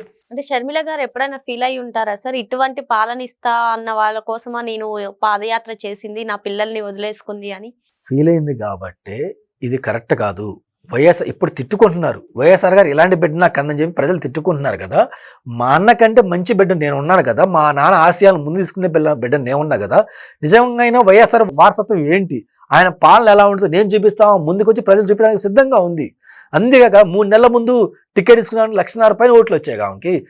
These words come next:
Speaker 2: ఇంతకుముందు కాంగ్రెస్ పార్టీకి ఎంత ఓటు బ్యాంక్ ఉంది మేడం ఎంపీగా పోటీ చేస్తే? ఈరోజు ఎన్ని ఓట్లకు వచ్చి ఒక కడపలోనే? అంటే ప్రజలు ఆమెను నమ్ముతున్నారు.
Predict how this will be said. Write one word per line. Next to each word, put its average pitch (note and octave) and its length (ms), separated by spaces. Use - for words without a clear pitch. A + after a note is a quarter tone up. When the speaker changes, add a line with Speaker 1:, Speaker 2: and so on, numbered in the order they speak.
Speaker 2:
ఇంతకుముందు G#3 360
కాంగ్రెస్ A3 280
పార్టీకి G#3+ 220
ఎంత G3 140
ఓటు A3+ 140
బ్యాంక్ G#3+ 140
ఉంది G#3+ 120
మేడం G3+ 140
ఎంపీగా G#3 300
పోటీ A3 200
చేస్తే? G3+ 180
ఈరోజు A3 220
ఎన్ని A3 160
ఓట్లకు A3+ 320
వచ్చి A3 160
ఒక G3 120
కడపలోనే? G#3 440
అంటే E3+ 140
ప్రజలు D#3+ 300
ఆమెను C3+ 300
నమ్ముతున్నారు. G#2 560